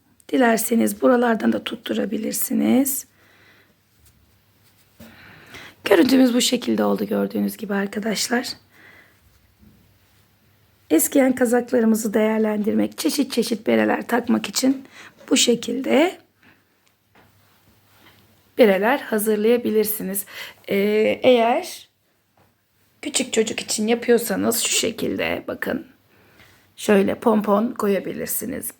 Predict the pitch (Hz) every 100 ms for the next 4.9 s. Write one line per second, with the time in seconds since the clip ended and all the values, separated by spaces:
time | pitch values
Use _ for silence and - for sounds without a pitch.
0 | - 240 - 233 - - 214 214 - 220
1 | 214 196 - 202 202 233 240 226 226 240
2 | - 240 247 - - - - - - -
3 | - - - - 247 - 330 302 - 262
4 | - - - 214 214 208 208 320 320